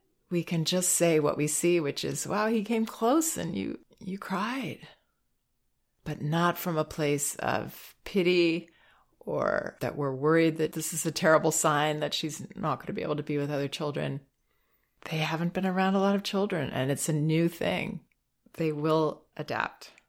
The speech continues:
And so what we want to do is not add our own tension to the situation, because children will absorb that as well. And then it makes it harder for them. The pressure gets really intense because the children will feel that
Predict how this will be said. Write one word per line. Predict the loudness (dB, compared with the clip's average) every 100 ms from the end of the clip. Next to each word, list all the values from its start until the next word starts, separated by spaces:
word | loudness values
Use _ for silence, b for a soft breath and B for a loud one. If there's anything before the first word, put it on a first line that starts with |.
| _ _ _ _ _ _ -8
And | -6 -4
so | -2 0
what | 0 0
we | 0
want | 0 0 0
to | -4
do | -2 -2
is | -2
not | 0 2 2 0
add | 0 2
our | 4 2
own | 0 0 -2 -4 -6
tension | -6 -2 -2 -4 -10 -12
to | -12
the | -8
situation, | -6 -2 -2 -2 -4 -4 -10 -12 -16 b b b
because | -6 -6
children | -6 -4 -2 -2
will | -2
absorb | -4 -4 -2 -2 0
that | -2 -2 -2 -6
as | -12 -8
well. | -6 -4 -4
And | -4
then | -6
it | -6
makes | -6 -6
it | -6
harder | -2 0 0
for | -4 -8
them. | -8
The | -8
pressure | -6 0 2 2 -2
gets | -2 -6 -6
really | -6 -4
intense | -4 -4 0 0 -2 -8 -10 _ _ _ _ _
because | -8 -8 -8 -10
the | -8 -4
children | -2 -2 -2
will | -4
feel | -2 2 4 4 0 -4 -12
that | -10 -10